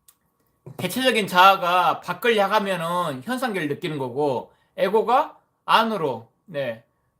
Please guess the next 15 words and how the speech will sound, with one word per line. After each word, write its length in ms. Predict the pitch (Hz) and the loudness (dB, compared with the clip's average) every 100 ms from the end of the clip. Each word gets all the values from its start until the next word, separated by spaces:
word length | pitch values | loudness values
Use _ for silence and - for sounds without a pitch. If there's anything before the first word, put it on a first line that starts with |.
| - | 0
회광, 340 | 269 285 240 - _ 185 | 2 4 0 -12 _ -12
회-, 140 | 196 165 | -12 -8
회광 280 | 240 277 247 | -2 0 0
반조라고 400 | 190 190 180 151 | -2 -2 -2 -4
그러죠. 340 | 143 165 - _ _ _ | -6 -8 -12 _ _ _
빛을 400 | 220 - 277 254 | -10 -6 -4 -4
되돌리고, 500 | 180 202 208 151 - | -2 0 0 -2 -6
회광. 520 | 247 - 175 131 98 _ _ _ _ _ _ _ _ _ _ | -6 -2 0 -2 -6 _ _ _ _ _ _ _ _ _ _
밖을, 580 | - 220 277 254 233 - _ _ _ | -2 -2 0 -2 -2 -8 _ _ _
우리도 260 | 202 226 262 | -10 -8 -6
지금 160 | 240 196 | -6 -6
밖을 300 | 202 269 - | -2 -2 0
보는 220 | 220 226 | 0 2
것은 480 | 220 226 226 156 - _ _ | 0 0 0 -2 -6 _ _
빛을, 760 | 214 214 - 262 220 127 101 | -10 -8 -6 -2 0 -2 -6